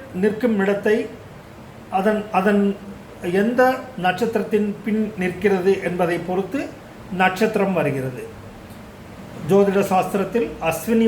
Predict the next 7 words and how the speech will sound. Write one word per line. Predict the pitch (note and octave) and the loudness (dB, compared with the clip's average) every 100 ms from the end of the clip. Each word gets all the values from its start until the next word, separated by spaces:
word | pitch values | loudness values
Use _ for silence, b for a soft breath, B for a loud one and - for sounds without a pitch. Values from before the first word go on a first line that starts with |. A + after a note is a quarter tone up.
| G#3+ | 4
முதல் | G#3 C4+ - E3+ E3 | 4 2 0 -2 2
ரேவதி | G3 G#3 G3 G3 | 4 4 4 4
வரை | F#3 A3+ C4 - F3+ | 4 2 -2 -2 2
இருபத்தி | A3+ A#3+ A3+ A3 | 4 4 4 4
ஏழு | G#3 G3 | 4 4
நட்சத்திரங்கள் | F3+ E3+ G3+ G3 F#3 G3+ - - - - - - - E3 | 2 0 -2 -2 0 0 -2 -6 -16 -20 -20 -20 -8 0
உள்ளன. | D#3+ C3+ | 2 2